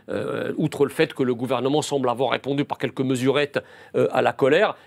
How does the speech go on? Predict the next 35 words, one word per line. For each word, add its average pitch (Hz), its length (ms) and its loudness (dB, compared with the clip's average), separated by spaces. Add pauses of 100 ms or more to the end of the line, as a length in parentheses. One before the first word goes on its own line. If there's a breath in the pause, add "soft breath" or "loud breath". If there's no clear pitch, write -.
qui - 120 -2
va 160 100 2
s'étioler. 147 400 2
Pourquoi ? 208 640 0
Et 139 80 0
là, 202 140 2
vous 147 180 0
avez 139 100 2
pro-, 139 220 0
euh, 127 160 2
vous 120 180 -4
avez 127 80 0
prononcé 147 400 -2
un 135 60 2
mot 131 160 -2
très 135 200 -4
important, 185 440 -2 (300 loud breath)
c'est 247 380 2
le 139 140 2
mot 214 180 0
de 151 100 0
solidarité. 180 840 0 (580 soft breath)
Or, 208 360 2
aujourd'hui, 175 760 0
malheureusement, 196 920 0 (280 soft breath)
lorsque 151 340 2
nous 180 180 0
disons 202 360 0
solidarité 180 640 0
nationale, 175 500 0
les 165 200 0
gens 214 280 2
entendent 185 420 0
aide 202 120 0
sociale. 190 560 0